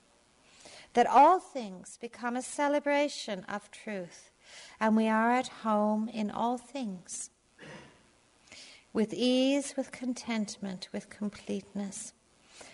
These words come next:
There is in this phase of our journey a sense of nowhere to go and nowhere to return to,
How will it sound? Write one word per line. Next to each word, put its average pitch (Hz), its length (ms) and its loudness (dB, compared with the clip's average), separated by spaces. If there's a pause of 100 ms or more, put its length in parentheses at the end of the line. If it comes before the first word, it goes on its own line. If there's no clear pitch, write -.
(500)
There 240 180 8
is 294 340 6
in 330 160 -4
this 320 220 -4
phase 302 380 2
of 277 100 -2
our 269 160 4
journey 220 500 -2
a 214 80 -2
sense 208 440 -8
of 208 120 -8
nowhere 190 320 -2
to 190 160 -14
go 190 480 -6 (460)
and 202 180 0
nowhere 214 400 2
to 233 240 -8
return 196 640 -4
to, 180 400 -6